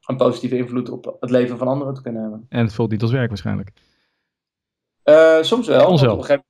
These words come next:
Speaker 1: moment,
Speaker 2: Ja.
Speaker 1: als je een voorstelling op een gegeven moment honderd keer gaat doen, op een gegeven moment weet ik wel wat het verhaal is.
Speaker 2: Ja.
Speaker 1: En <laughs> ik weet ook wel hoe de mensen erop reageren. En dan wordt het op een gegeven moment ook wel een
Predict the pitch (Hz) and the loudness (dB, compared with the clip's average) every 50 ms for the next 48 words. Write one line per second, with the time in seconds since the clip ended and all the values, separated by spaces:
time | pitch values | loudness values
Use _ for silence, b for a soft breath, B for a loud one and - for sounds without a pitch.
0 | _ - - - - - - - - 135 143 143 139 135 135 143 139 131 135 135 | _ -16 -16 -14 -8 -8 -6 -6 -6 -6 -6 -6 -8 -6 -6 -8 -8 -8 -8 -8
1 | 131 131 127 - 135 135 135 120 120 131 127 123 123 - 131 123 - 120 117 123 | -8 -8 -8 -6 -6 -6 -6 -6 -6 -6 -6 -6 -6 -4 -6 -4 -2 -4 -4 -4
2 | 127 139 135 117 113 - 120 120 117 113 _ _ 120 123 120 120 143 151 143 120 | -4 -4 -4 -6 -8 -8 -10 -10 -10 -12 _ _ -6 -6 -4 -4 -4 -6 -2 -2
3 | 113 110 110 107 110 - 123 117 127 147 147 117 113 123 127 - _ - 98 95 | -2 -2 -2 -4 -4 -4 -4 -2 0 0 0 -2 -4 -8 -12 -16 _ -12 -12 -12
4 | - _ _ _ _ - 120 117 117 _ 113 110 - 135 135 131 127 135 143 135 | -12 _ _ _ _ -12 -12 -12 -10 _ -14 -14 -12 -10 -4 -4 -2 0 0 -2
5 | 135 123 120 120 110 117 117 113 - - 123 120 117 117 123 120 117 113 - - | -2 -4 -4 -4 -6 -8 -10 -10 -10 -10 -8 -8 -8 -4 -4 -4 -4 -4 -6 -6
6 | 135 135 123 110 113 117 - - - 117 117 117 117 117 113 117 113 - - 113 | -4 -4 -4 -4 -4 -10 -10 -10 -6 -6 -4 -4 -4 -6 -6 -8 -12 -10 -10 -10
7 | 110 107 107 110 107 110 113 | -6 -6 -6 -6 -4 -6 -4